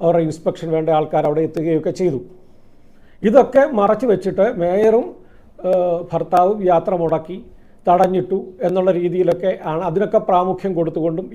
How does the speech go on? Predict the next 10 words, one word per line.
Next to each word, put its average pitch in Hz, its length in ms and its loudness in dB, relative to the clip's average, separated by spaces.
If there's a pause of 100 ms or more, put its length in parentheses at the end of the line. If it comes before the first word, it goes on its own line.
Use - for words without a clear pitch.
യഥാർത്ഥ 202 420 4 (100)
വിഷയത്തിൽ 165 480 0
നിന്നും 110 180 -8 (640)
സ്ത്രീ, 185 180 -6 (120)
ഒരു 226 180 4
ഡ്രൈവർ 190 360 6 (100)
എന്ന് 180 180 0
മാത്രമല്ല, 202 440 2 (640)
ഇയാൾ 208 160 6 (320)
വണ്ടിയിൽ 185 360 2